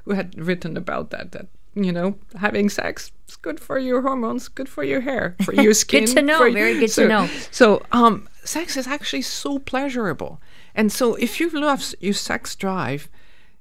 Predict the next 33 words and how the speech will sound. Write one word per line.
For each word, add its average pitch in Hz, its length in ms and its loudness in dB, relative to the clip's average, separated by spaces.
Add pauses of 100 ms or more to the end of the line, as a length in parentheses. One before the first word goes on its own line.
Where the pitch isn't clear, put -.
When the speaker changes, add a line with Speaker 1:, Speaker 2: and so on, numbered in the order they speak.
Speaker 1:
go, 226 200 2
"Okay, 220 340 0 (280)
this 240 220 -2
is 233 240 -2
a 190 80 -2
challenge. 185 540 -2
I 185 60 0
used 220 300 0
to 233 100 -8
love 214 500 -4 (140)
having 151 280 -6
sex. - 460 -12 (220)
Now 190 260 -2
I'm 196 140 2
not 196 140 -4 (180)
having 226 280 -4
it." - 300 -12 (440)
So - 140 -2
my 175 200 2
heart, 165 180 -6
there's 165 220 -2
an 151 80 -4
imbalance 170 480 -2
in 220 60 0
the 214 120 0
hormones. 196 600 -2
There's - 280 -10
too - 180 -12
mu-, 160 280 -8
too 165 100 -8
much 120 240 -10
fatigue. 202 680 -6 (480)
Um, 160 320 -6